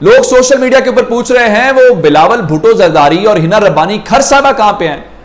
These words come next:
तहरीक इंसाफ का सोशल मीडिया पेजेस के ऊपर हुआ कि वो फलां तारीख से गायब हुए हुए हैं, उनका भी कुछ पता कर लें भाई, उन्होंने मुल्क में कब वापस आना है, उनका क्या ख्याल है, लेकिन इसके ऊपर कोई जवाब नहीं दे रहा। अब जरा सुने, आज मौलाना फजलुर रहमान साहब जो हैं वो,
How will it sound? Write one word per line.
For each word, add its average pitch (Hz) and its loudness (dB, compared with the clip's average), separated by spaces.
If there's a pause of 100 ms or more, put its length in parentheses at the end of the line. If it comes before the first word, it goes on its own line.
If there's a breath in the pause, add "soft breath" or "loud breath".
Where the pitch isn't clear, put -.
(320 loud breath)
तहरीक 233 0
इंसाफ 233 0
का 247 0
सोशल 226 0
मीडिया 226 -2
पेजेस 196 -2
के 214 -4
ऊपर 196 -4
हुआ 175 2
कि 220 -6
वो 214 0
फलां 175 -2
तारीख 180 -2
से 202 -2
गायब 143 0
हुए 156 2
हुए 127 -2
हैं, - -6 (200 loud breath)
उनका 294 0
भी 330 0
कुछ - -6
पता 254 0
कर 196 0
लें 185 -4
भाई, 165 -4 (380)
उन्होंने 254 0
मुल्क 262 2
में 247 -2
कब 254 0
वापस 208 0
आना 170 0
है, 226 2
उनका 220 -2
क्या 208 2
ख्याल 156 0
है, - -4 (100)
लेकिन 139 -6
इसके 123 -12
ऊपर 117 -6
कोई 127 -4
जवाब 165 0
नहीं 208 -6
दे 190 0
रहा। 170 0 (480 loud breath)
अब 311 2
जरा 277 2
सुने, 233 -2
आज 170 2
मौलाना 214 2
फजलुर 208 -2
रहमान 190 0
साहब 175 0
जो 160 -4
हैं 151 -2
वो, 208 2